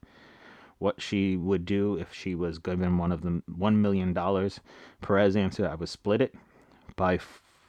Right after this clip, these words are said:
food for the people who need it, and give a chunk of money to my family, and that last bit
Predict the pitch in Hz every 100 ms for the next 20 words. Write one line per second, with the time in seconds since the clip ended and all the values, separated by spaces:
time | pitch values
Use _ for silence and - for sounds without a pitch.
0 | _ _ - 123 123 - 104 101 113 107
1 | 110 101 92 107 117 - _ _ - -
2 | - - 92 87 92 82 - 107 101 92
3 | 95 90 92 87 - 92 90 87 87 -
4 | - - - 87 85 82 165 - - -
5 | - - - 95 98 95 - 92